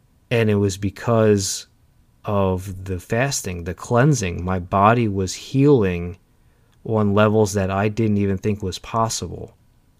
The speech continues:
And this is only two years of doing this. Like, I can't imagine, like, that's why I wanna start the year, every year, by doing this. Not only is it gonna develop more discipline for myself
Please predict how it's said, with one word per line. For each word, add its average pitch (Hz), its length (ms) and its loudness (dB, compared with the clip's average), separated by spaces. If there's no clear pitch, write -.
And 110 180 4
this 160 160 4
is 160 140 2
only 135 260 2
two 147 320 4
years 113 480 2
of 87 160 -6
doing 110 320 2
this. 82 260 -10
Like, 98 140 -6
I 104 100 -2
can't 135 320 -4
imagine, 113 560 -2
like, 95 160 -2
that's 120 260 0
why 120 220 2
I 101 140 4
wanna 101 300 0
start 107 400 0
the 101 100 -4
year, 117 340 2
every 107 320 0
year, 117 380 4
by 98 180 0
doing 113 420 4
this. - 380 -10
Not 113 260 6
only 143 240 6
is 113 140 2
it 110 80 2
gonna 110 180 2
develop 104 420 2
more 104 260 4
discipline 107 540 2
for - 140 -8
myself 95 720 -4